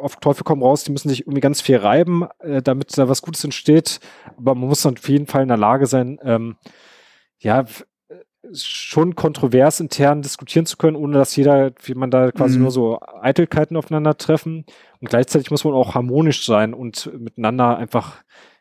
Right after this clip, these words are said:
Speaker 1: an die Fähigkeiten der anderen glauben. Es hilft jetzt nichts, wenn jeder von sich denkt, ah, wenn ich,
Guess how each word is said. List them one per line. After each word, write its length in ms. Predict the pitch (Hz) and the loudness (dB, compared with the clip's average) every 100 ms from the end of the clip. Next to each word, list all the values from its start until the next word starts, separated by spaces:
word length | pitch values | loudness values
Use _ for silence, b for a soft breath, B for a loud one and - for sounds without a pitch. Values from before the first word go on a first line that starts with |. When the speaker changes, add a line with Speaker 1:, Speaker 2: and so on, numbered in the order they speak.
| b - | b -4
Speaker 1:
an 120 | 123 | 0
die 80 | 135 | 0
Fähigkeiten 560 | - 151 - 151 - 135 | 2 -2 0 -2 -2 -6
der 100 | - | -2
anderen 280 | 127 139 | 0 0
glauben. 340 | 120 113 117 113 | 0 2 2 0
Es 120 | 104 | -4
hilft 200 | 139 - | -4 0
jetzt 180 | 131 - | -2 -2
nichts, 260 | 151 - | -4 -4
wenn 160 | - 135 | -6 -2
jeder 220 | 131 143 | 2 2
von 200 | 135 135 | 2 -4
sich 160 | 135 - | -4 -2
denkt, 340 | 143 135 - | -2 -2 -6
ah, 200 | 110 120 | -2 0
wenn 140 | 127 147 | 0 -4
ich, 240 | - - | -8 -14